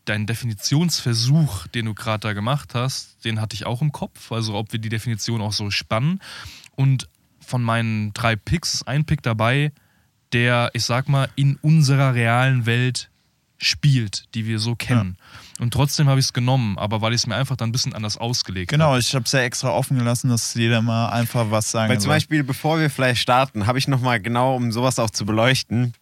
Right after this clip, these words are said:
Speaker 3: beziehungsweise nicht genau das jetzt, aber sowas Ähnliches.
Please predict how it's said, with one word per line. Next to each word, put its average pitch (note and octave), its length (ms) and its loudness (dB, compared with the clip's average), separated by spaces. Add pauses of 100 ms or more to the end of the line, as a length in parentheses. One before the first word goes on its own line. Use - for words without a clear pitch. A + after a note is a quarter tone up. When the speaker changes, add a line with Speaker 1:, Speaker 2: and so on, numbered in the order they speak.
(560)
Speaker 3:
beziehungsweise B2+ 580 2
nicht D3 200 2
genau B2 320 2
das C3+ 300 0
jetzt, F3+ 280 -2
aber A#2 180 0
sowas A2+ 280 0
Ähnliches. C3+ 640 0